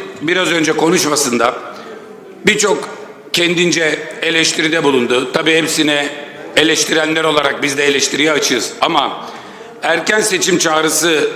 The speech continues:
yapanların "âli devletimizi acz içinde bırakmayı amaçlıyor" ifadesi son derece talihsizdir. Devlet başka bir şeydir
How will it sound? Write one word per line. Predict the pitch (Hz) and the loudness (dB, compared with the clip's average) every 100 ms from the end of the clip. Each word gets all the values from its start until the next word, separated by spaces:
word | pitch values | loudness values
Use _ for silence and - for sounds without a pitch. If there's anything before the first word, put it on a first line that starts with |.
| - | -4
yapanların | 135 147 160 156 151 151 135 - - | -2 0 0 2 2 2 2 -2 -4
"âli | 127 143 151 170 | 2 4 4 2
devletimizi | 156 147 147 147 147 147 | 4 2 2 4 4 4
acz | - 156 151 | 2 0 0
içinde | 139 143 143 139 | -2 2 2 4
bırakmayı | 139 139 147 143 | 2 2 2 2
amaçlıyor" | 135 139 135 160 147 | 4 2 0 2 2
ifadesi | 120 131 123 117 180 | 2 0 0 -2 -2
son | 170 170 131 | 0 2 2
derece | 127 170 | 2 0
talihsizdir. | 175 139 131 120 143 110 117 - - - - - - - - - - - | 2 2 2 0 0 0 -2 -4 -12 -18 -20 -20 -20 -20 -20 -20 -2 4
Devlet | 160 180 202 202 | 4 4 2 0
başka | 175 - 196 | 0 0 0
bir | |
şeydir | 175 165 147 165 - | 2 2 2 2 0